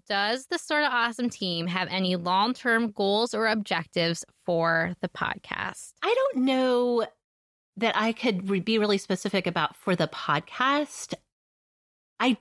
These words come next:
Speaker 2: do genuinely, and I mentioned this earlier, but I do want to figure out how we can make more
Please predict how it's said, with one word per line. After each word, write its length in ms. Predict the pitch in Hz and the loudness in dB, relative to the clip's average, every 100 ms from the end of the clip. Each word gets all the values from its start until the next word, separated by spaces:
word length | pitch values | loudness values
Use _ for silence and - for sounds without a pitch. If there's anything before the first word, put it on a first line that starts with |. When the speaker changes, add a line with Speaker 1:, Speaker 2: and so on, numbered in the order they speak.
| - | -4
Speaker 2:
do 600 | 220 254 302 294 226 175 | -2 2 4 2 0 -4
genuinely, 540 | - 233 226 214 175 170 | -6 0 2 4 2 2
and 80 | |
I 80 | 170 | 2
mentioned 380 | 180 214 - 202 | 2 0 0 0
this 140 | 170 | 0
earlier, 320 | 156 156 147 139 | 0 2 2 0
but 120 | 175 | -2
I 200 | - 262 | 0 0
do 520 | 233 220 233 233 233 - | 0 0 0 2 0 0
want 280 | 180 160 - | -2 -2 -2
to 100 | 180 | -2
figure 260 | 175 165 | -2 -2
out 180 | 147 135 | -2 -2
how 240 | - 196 208 | -2 0 0
we 100 | 262 | 0
can 180 | 285 240 | 2 2
make 200 | 165 165 | 2 0
more 420 | 170 151 151 | 0 2 2